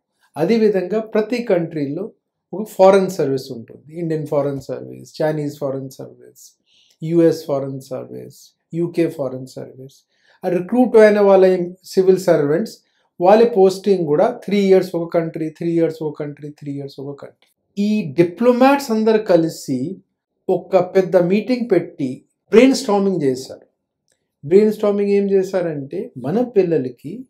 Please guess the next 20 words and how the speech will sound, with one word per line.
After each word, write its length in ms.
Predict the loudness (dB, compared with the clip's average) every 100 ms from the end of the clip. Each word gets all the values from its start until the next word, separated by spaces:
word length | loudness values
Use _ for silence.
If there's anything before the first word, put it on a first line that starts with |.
| _
ఎడ్యుకేషన్‌లో 800 | -8 -8 -4 -2 -2 -4 -8 -6 -4
ఇబ్బంది 340 | -4 -4 -2 -2
వస్తుంది. 480 | -2 -6 _ _ _ _ _ _ _ _ _ _
ఓ 60 | -6 -4
three 140 | -6
years 340 | -2 2 2 2
జపాన్లో, 640 | -4 -2 -2 -4 -8 -14 -18 _ _ _
త్రీ 140 | -2 2
ఇయర్స్ 440 | 4 2 0 -6
సూడాన్‌లో, 960 | -8 -4 0 2 2 -2 -6 -10 -12 -18 -4
త్రీ 120 | -2
ఇయర్స్ 320 | 2 2 0
బ్రెజిల్‌లో, 760 | 0 -2 0 -2 -2 -4 -8 -12 _ _ _ 0
రకరకాల 540 | 2 4 2 4 2
ప్లేస్‌లో 440 | 4 2 2 2
వాళ్ళకి 540 | 2 4 2 -2 -8 -12 _ _ _
వేరే, 540 | -4 0 2 2 0 -14 _ _ _ _ _ _ _ _ _ _ _ _ _ -8
ఆ, 40 |
బోర్డ్స్ 420 | -2 2 2 0
ఉంటాయి. 420 | -8 -8 -10 -10